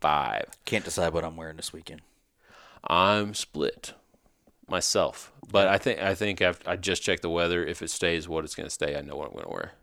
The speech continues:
Speaker 1: It's supposed to be high thirty-seven, so I know what I'm
Speaker 2: High
Speaker 1: wearing.
Speaker 2: of thirty-seven.
Speaker 1: Yeah, so that means it's gonna be pretty cold.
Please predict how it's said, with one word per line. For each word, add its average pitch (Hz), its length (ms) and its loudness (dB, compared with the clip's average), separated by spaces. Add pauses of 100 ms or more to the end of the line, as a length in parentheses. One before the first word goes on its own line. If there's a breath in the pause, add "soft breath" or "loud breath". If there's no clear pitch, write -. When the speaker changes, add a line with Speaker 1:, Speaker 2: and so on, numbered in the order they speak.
(120)
Speaker 1:
It's - 100 -14
supposed 87 240 -4
to - 80 -20
be 76 320 -10 (480)
high 87 300 8
thirty-seven, 82 800 -2 (840 loud breath)
so - 400 -8 (1120)
I 107 80 0
know 92 120 0
what 78 120 2
I'm 76 60 -2
Speaker 2:
High 82 60 -2
Speaker 1:
wearing. 98 140 6
Speaker 2:
of 90 80 2
thirty-seven. 80 520 -4 (260)
Speaker 1:
Yeah, - 120 0 (320)
so - 140 4
that 151 140 12
means 135 180 6
it's 113 120 2
gonna 117 140 8
be 107 80 4
pretty 123 280 2
cold. 87 360 2